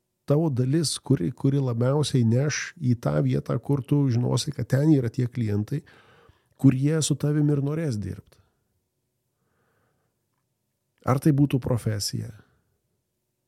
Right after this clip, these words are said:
Ir kai ta profesija žmogaus, kuris, nu čia labai svarbus dalykas, kai, kai ta profesija yra žmogaus, kuris myli tą profesiją, ir ta profesija P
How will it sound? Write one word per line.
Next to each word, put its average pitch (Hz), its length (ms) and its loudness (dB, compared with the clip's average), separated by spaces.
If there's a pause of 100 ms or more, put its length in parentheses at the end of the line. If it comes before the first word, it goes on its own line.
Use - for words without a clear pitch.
(220)
Ir 123 80 8
kai 131 160 0
ta - 100 0
profesija 143 600 0
žmogaus, 123 560 2
kuris, 127 340 4 (760)
nu 131 120 2
čia 151 80 2
labai 143 240 4
svarbus 117 320 2
dalykas, 107 460 -2 (100)
kai, 135 220 0 (1080)
kai 123 80 4
ta 180 120 4
profesija 156 500 2
yra 139 100 0
žmogaus, 120 400 2
kuris 123 240 2
myli 151 400 6
tą 95 160 0
profesiją, 123 480 -2
ir 113 240 0
ta 131 80 0
profesija 120 640 2
P 127 180 0